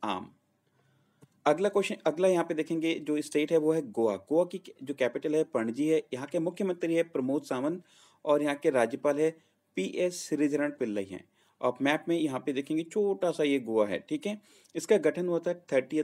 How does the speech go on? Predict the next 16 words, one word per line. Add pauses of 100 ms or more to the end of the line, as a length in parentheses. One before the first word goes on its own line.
मई
नाइनटीन
एटी
सेवन
में। (360)
यहाँ
पे
विधानसभा
की
सीट
है
चालीस
है,
राज्यसभा
की
एक